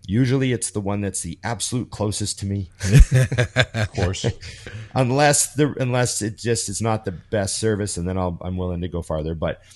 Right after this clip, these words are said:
Speaker 1: find someone local in your community, give them your business, give them your business. So, like, I always go out of my way just instinctually to not, like,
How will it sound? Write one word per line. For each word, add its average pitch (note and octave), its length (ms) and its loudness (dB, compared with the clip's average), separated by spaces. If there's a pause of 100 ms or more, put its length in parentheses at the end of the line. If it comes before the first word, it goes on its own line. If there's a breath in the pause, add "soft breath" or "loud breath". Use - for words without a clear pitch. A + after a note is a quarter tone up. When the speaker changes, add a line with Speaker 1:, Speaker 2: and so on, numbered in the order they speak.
(220 loud breath)
Speaker 1:
find C3 300 2
someone C#3 300 2
local B2 480 4
in A2 220 -2
your B2+ 180 2
community, A2 800 -2 (600 soft breath)
give A2+ 220 0
them B2+ 160 2
your B2 120 2
business, G#2+ 760 -2 (400 soft breath)
give F#2+ 380 -2
them A2+ 300 4
your C#3 160 4
business. A2+ 520 2
So, A2 160 0
like, G2 300 -2 (360 soft breath)
I G#2+ 120 -4
always C3+ 240 2
go C3+ 300 2
out C3 100 4
of B2+ 60 0
my A2 120 2
way G2+ 240 2
just G#2+ 220 -2
instinctually G2+ 800 -2
to G2+ 100 -6
not, G2 360 -2
like, F#2 360 -6